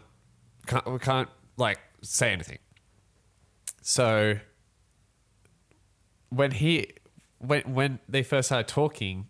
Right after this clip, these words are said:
she's like, "So what do you do?" My boss's name. And she said that, uh, "I'm, like, an operations manager at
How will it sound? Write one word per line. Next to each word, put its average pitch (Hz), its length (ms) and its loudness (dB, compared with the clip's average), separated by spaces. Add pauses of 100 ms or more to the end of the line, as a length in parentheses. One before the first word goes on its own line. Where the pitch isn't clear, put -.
(140)
she's - 140 -10
like, 135 120 2
"So 170 120 0
what 185 60 6
do 170 40 4
you 147 60 2
do?" 110 220 0 (1200)
My - 160 -4
boss's 98 380 0
name. 143 280 0 (720)
And 117 440 0 (280)
she 135 240 4
said 117 640 4
that, 107 220 0 (340)
uh, 110 500 2
"I'm, 113 380 0
like, 110 160 0
an 95 120 0
operations 113 540 0
manager 101 480 0
at 92 340 -2